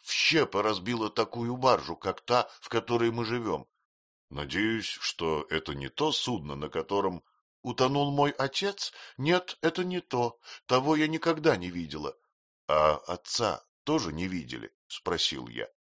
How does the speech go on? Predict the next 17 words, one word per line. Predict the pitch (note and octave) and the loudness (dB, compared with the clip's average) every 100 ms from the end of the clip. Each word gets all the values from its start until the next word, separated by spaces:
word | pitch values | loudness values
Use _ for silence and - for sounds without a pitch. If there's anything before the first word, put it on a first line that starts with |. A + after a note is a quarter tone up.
| _ - | _ -4
Маленькая | D2+ E2+ D#2 C#2 D2+ D2 | 0 0 -2 -4 -4 -4
Эмми | E2+ G2 D#2+ D2 - | 0 0 -2 -10 -8
отрицательно | D2 - E2 D#2 - G#2+ G#2+ G2 G2 | -6 -4 -4 -2 4 4 4 -4 -6
покачала | - - F2+ - E2+ E2+ | -6 -4 -2 0 -2 -2
головой. | D#2 E2 D#2+ C2+ B1 _ _ _ _ - | -2 0 -2 -2 -10 _ _ _ _ -4
«Я | G#2+ D3+ | 0 0
не | D#3+ | 0
помню | D#3 C3 C3+ C3+ | -2 -2 -2 -4
его». | C3 C3 G2 C2 _ _ _ _ _ _ _ _ _ | -6 -6 -6 -10 _ _ _ _ _ _ _ _ _
Какое | - D2+ A2 C#3 C3+ | -4 -2 2 6 6
удивительное | C3 A2 G#2+ F#2 A2 E3 D3 D3 C#3+ C#3 | 4 0 -2 -2 -2 -2 -2 -2 -2 -2
совпадение! | B2 C#3+ B2+ C#3 C#3 A#2+ D#2+ A1+ G1+ - _ _ _ _ - | -2 -2 0 0 0 -2 -4 -8 -16 -18 _ _ _ _ 0
Наши | E2+ G#2+ - G2 | 4 6 4 0
судьбы | - C3 A#2+ E2+ F2 | 0 -2 -2 -2 -2
имели | F2 F2+ G#2 G2 | -2 -2 -2 -2
много | F#2+ D#2+ E2+ G#2+ A2 A2+ - | -2 -2 0 0 0 -2 -2
общего. | E2+ - - - G#1 | -4 -4 -8 -8 -12